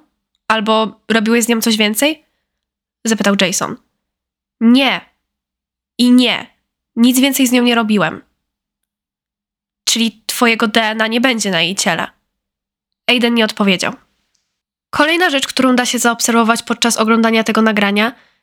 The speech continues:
to zachowanie matki Aidena. Próbowała mu wmówić, że miał na sobie inne ubrania tamtej nocy. Wszystko wskazywało na to, że chciała przekonać swojego syna do tego, aby nie mówił policji całej prawdy.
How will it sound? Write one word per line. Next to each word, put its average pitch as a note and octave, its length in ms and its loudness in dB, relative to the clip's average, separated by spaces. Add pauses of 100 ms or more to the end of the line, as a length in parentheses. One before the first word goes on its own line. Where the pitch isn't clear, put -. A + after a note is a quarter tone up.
(120)
to B3 120 0
zachowanie B3+ 460 2
matki A3+ 360 -2
Aidena. G3+ 440 -2 (1120)
Próbowała C#4 420 2
mu E4+ 120 -2
wmówić, B3+ 380 0
że A#3+ 100 2
miał A#3 160 2
na A#3 100 0
sobie A3+ 240 0
inne A#3 340 2
ubrania G#3 360 0
tamtej G#3 340 2
nocy. F3 340 -2 (1080)
Wszystko A#3 340 -2
wskazywało A3+ 440 0
na A3+ 120 0
to, B3+ 160 0
że C4 100 0
chciała B3 280 0
przekonać C4 400 0
swojego B3+ 300 0
syna C4 280 2
do C4 120 0
tego, A#3 420 0 (380)
aby B3 200 0
nie C#4+ 120 2
mówił C#4+ 280 2
policji A#3+ 420 0
całej G#3 280 2
prawdy. - 440 -4